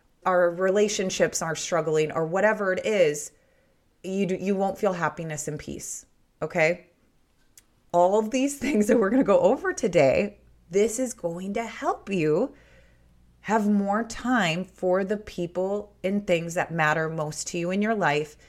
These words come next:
and it's going to give you peace. And those things, my friend, that is priceless. So that's why I'm really passionate. You were like, "How can somebody be passionate about, like,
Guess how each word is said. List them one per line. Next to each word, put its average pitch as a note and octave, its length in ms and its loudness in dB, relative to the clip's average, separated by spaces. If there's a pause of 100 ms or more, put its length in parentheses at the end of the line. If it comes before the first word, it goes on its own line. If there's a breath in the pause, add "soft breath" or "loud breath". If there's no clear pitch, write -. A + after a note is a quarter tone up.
(320 soft breath)
and F3 280 -2
it's F3+ 200 -4
going D#3+ 200 -6
to E3 80 -8 (140)
give D3 180 -4
you D3+ 120 -4
peace. - 540 -12 (360 soft breath)
And D#3 180 -2
those F3+ 300 6
things, A3+ 340 -4
my A3+ 160 -2
friend, A3 640 -4 (320)
that C#3+ 360 0
is E3 120 -8
priceless. - 680 -10 (280)
So - 180 -4
that's D3+ 380 -4
why F#3+ 160 4
I'm E3 240 -4
really F#3+ 320 2
passionate. F3 640 -2 (380 loud breath)
You A3 60 -4
were A3+ 80 2
like, A3 220 0
"How G#3 220 -4
can C#4 220 -4
somebody A3+ 260 -2
be A#3 240 -2
passionate G3+ 560 -2
about, F3 200 0
like, D#3 220 -4